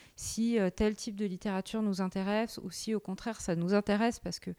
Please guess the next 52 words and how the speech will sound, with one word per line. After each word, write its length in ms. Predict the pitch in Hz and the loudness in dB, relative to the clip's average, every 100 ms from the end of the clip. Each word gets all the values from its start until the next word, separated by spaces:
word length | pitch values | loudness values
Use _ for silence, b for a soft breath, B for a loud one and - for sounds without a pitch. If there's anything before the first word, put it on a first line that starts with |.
| b b b b | b b b b
le 140 | 202 214 | 8 10
monde 640 | 226 254 294 285 214 190 | 12 12 12 10 8 4
nous 320 | 165 190 190 185 | 4 4 2 0
y 60 | |
pousse 400 | 196 - 262 - | -6 0 0 2
tellement 440 | - 233 233 247 240 | 4 6 6 6 4
qu'on 520 | 202 185 170 165 165 | 0 0 0 -2 -4
finit 340 | - 196 214 | -2 2 2
par 240 | 226 175 - | 2 -4 -6
se, 160 | - 170 | -10 -8
se, 240 | 165 - 165 135 131 | -8 -10 -10 -8 -8
se 180 | - | -8
plier 480 | 170 - 208 196 220 | -8 -6 -2 0 2
à 120 | 196 | 0
ça. 260 | 180 - 277 - b b b b b - | -2 -2 -2 -4 b b b b b -8
Je, 200 | 156 175 | -2 0
je 140 | 180 | 0
trouve 280 | 196 - 285 | -4 -4 -4
que 300 | - 208 185 | 2 4 4
ça 160 | 180 180 | 0 -2
n'a 120 | 175 | -2
rien 180 | 185 202 | -2 -2
à 40 | |
voir 140 | 202 | 0
avec 240 | 226 180 - | -2 -2 -4
l'égoïsme. 420 | 185 214 311 - | -2 0 -2 -4
Ça 160 | - 180 | -6 -2
a 80 | 175 | -2
juste 380 | 175 262 - - | 0 -2 -4 -6
à 100 | 185 | -2
voir 340 | 185 226 247 | 4 4 4
à, 140 | 190 170 b b b b - | -2 -4 b b b b -2
à 100 | 180 | 0
être 100 | 180 | 0
conscient 320 | - 190 247 | -2 0 0
qu'on 160 | 247 214 | 2 2
n'a 140 | 185 | 0
qu'une 160 | - 190 | -2 -2
seule 180 | 190 | 0
vie 300 | 180 208 269 | 0 2 4
et 80 | 233 | 4
que, 160 | - 190 | 2 0
bah, 240 | 170 175 | 2 0
tant 120 | - | 0
qu'à 140 | 185 180 | -2 -2
faire, 220 | 226 233 | 0 0
essayer 320 | 202 190 180 | -2 -2 -4
de 40 | 185 | -2
pas 140 | 190 | -2
passer 260 | 180 175 165 | -2 -4 -4
à 60 | |
côté 540 | 180 - - - 311 | -6 -10 4 6 6